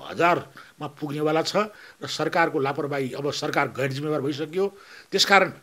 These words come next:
अब जनताले आफ्नो सु-, चाहिँ सुरक्षा आफै गर्नुपर्ने अवस्था छ। र मेरो सम्पूर्ण दाजुभाइ दिदीबहिनीहरूलाई पनि मेरो अनुरोध छ कि अब तपाईँहरू सबैजनाले आफ्नो ठाउँबाट चाहिँ होसियार बनाऊ, होइन? यसमा राज्यले मात्रै, राज्यको मात्रै भर पर्न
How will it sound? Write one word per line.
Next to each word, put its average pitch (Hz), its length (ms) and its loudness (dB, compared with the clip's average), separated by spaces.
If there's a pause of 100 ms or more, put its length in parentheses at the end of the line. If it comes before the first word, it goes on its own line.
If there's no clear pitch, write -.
(180)
अब - 80 -10
जनताले 165 480 -2
आफ्नो - 320 -4
सु-, 117 400 -12
चाहिँ 165 160 -2
सुरक्षा 160 480 0
आफै 139 240 0
गर्नुपर्ने 165 400 0
अवस्था 180 240 -4
छ। 170 120 -6 (600)
र 165 160 -2
मेरो 170 160 2
सम्पूर्ण 202 320 0 (400)
दाजुभाइ 160 560 2
दिदीबहिनीहरूलाई 165 640 -4
पनि 165 160 -6
मेरो 156 160 -4
अनुरोध 175 380 2
छ - 80 -4 (560)
कि 175 160 -2
अब 165 240 4
तपाईँहरू 156 340 4
सबैजनाले 208 420 10
आफ्नो 165 280 -4
ठाउँबाट 156 320 -4
चाहिँ 135 160 -2
होसियार 165 320 -2
बनाऊ, 175 260 -2 (400)
होइन? 156 200 -2 (340)
यसमा 151 240 -4
राज्यले 151 320 2
मात्रै, 165 240 0 (240)
राज्यको 147 420 0
मात्रै 156 220 2
भर 131 160 -4
पर्न 156 180 0